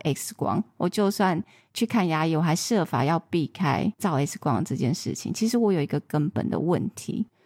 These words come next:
我那个最根本的问题就是在潜意识当中，我是渴望着完美的，我是希望自己是完美。为什么会说是潜意识？因为我在我的意识当中，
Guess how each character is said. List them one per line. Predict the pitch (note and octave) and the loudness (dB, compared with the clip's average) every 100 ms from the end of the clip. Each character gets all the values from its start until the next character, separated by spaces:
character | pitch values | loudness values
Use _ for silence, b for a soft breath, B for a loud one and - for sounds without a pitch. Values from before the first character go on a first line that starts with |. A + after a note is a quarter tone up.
| b b b | b b b
我 | E3 | 0
那 | F3 A3+ | 4 4
个 | A3+ | 4
最 | G#3 G#3+ | 2 0
根 | G#3 F#3 F#3 | 2 0 2
本 | E3+ | 2
的 | D#3+ E3 | 2 2
问 | F#3 F3+ | 2 2
题 | D#3+ | 2
就 | E3 F3 | 2 0
是 | - E3+ D3+ - - - b b b | -2 -2 0 0 -2 -4 b b b
在 | - B3+ | 0 0
潜 | A3 - E3+ - - | 0 -2 -2 0 0
意 | F#3 | 0
识 | - F3+ D#3 | 0 -2 0
当 | E3+ D3+ F3 | 0 2 0
中， | - D3+ E3+ G3 b b b | 0 -2 0 0 b b b
我 | D#3+ D3+ | -2 0
是 | - F#3+ | -2 -4
渴 | - E3+ - | -4 -4 0
望 | F3+ E3 | 0 0
着 | F#3+ F2+ | 0 -2
完 | D#2 - | -2 -2
美 | - - - | -2 -4 -6
的， | - - - b b b b - | -10 -10 -14 b b b b -2
我 | F#3+ | 0
是 | A3 A3+ | 2 0
希 | - G3+ G#3 | 2 2 4
望 | G3+ E3+ | 4 0
自 | E3+ | -2
己 | - - | -4 -2
是 | D#3+ | 0
完 | D#3 - | 0 -2
美。 | D#2+ - G#3+ - | -2 -2 -4 -2
为 | B3 | -2
什 | - D#3 | 0 2
么 | C#3 | 2
会 | E3+ | 2
说 | - D#3 | 2 0
是 | D#3+ | 0
潜 | - - - | -2 -4 -2
意 | D3 | -2
识？ | - - | -2 0
因 | - G#3 | 2 4
为 | |
我 | E3+ | 2
在 | D#3+ F#3 | 2 2
我 | - | 0
的 | - | -2
意 | - F3+ | 0 0
识 | - F3+ | 0 -2
当 | D3+ C#3+ D3+ | 0 0 0
中， | - - | -2 -2